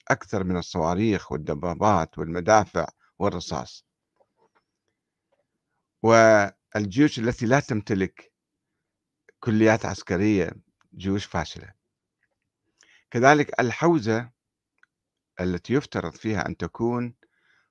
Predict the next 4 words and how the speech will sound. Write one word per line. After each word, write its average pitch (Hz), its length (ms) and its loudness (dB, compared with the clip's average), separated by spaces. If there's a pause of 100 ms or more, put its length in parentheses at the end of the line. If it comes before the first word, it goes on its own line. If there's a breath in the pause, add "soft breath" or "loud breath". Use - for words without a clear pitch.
(180)
قلب 123 380 -4 (420)
الإسلام 95 680 -4 (600)
وقلب 101 360 -4
التشيع، 82 520 -4